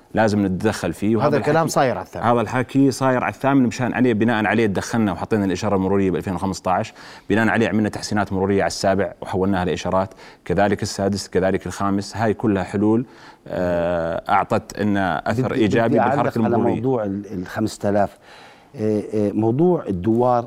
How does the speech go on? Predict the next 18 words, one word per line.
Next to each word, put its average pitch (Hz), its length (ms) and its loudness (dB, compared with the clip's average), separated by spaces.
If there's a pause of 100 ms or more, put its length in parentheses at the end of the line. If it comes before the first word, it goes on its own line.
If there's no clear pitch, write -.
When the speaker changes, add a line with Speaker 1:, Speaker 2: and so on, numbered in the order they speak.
Speaker 3:
اللي 95 160 -4
بحدد، 113 460 -6 (1000)
آه، 82 200 -8 (420)
السعة 90 460 -4 (260)
للدوار 95 600 0
أو 92 120 -4
الكاباسيتي، - 680 -8 (240)
السعة - 280 -4
الاستيعابية 107 600 0
للدوار 101 640 2 (360)
اللي 113 260 0
هي 139 220 2
المسارب 98 580 -2
على 87 80 -10
الدوار 101 420 0
وقطر - 440 -4 (120)
الدوار. 85 460 -8
Speaker 1:
صحيح. 101 360 -2